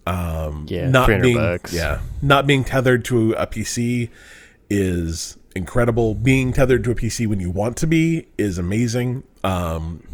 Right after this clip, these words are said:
Speaker 1: sure, you can spend more money and get whatever the Steam Valve one is, the Index, I guess. Um, it has some cool things. Like, I think it actually has, like,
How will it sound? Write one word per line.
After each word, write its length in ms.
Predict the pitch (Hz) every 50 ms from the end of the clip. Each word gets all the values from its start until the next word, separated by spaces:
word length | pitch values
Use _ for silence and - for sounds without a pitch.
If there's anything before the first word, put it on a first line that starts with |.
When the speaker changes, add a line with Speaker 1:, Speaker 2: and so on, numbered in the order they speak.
| - - -
Speaker 1:
sure, 400 | - - - - 156 151 151 147
you 160 | 131 127 120
can 100 | 120 117
spend 300 | 113 - 139 127 123 120
more 160 | 113 113 113
money 360 | 113 113 113 113 117 113 113
and 220 | 104 95 104 104 92
get 340 | 104 104 104 101 - - - - - - - - - - - - - - - - _ -
whatever 320 | 107 117 113 110 110 110
the 640 | 101 104 101 101 98 95 95 90 85 85 85 85 87 95 - - - - - - - - - - - - - - -
Steam 840 | - - - - - - - _ - 123 113 113 113 110 110 107 107 - -
Valve 420 | 101 95 104 101 98 101 107 104
one 200 | 107 113 117 110
is, 500 | 113 113 113 110 110 107 101 - - - -
the 140 | - 110 92
Index, 440 | 101 110 107 - 117 107 - -
I 80 | 139 113
guess. 360 | 107 117 117 117 - - - - - - -
Um, 200 | 110 104 101 101
it 80 | 117 127
has 200 | 131 196 196 -
some 100 | 220 202
cool 200 | - 175 170 160
things. 340 | - 139 135 135 139 120 120
Like, 120 | 113 104
I 60 | 113
think 160 | 107 127 110
it 60 | 110 104
actually 220 | 101 - - 110
has, 180 | 98 98 98 87
like, 240 | 95 98 95 -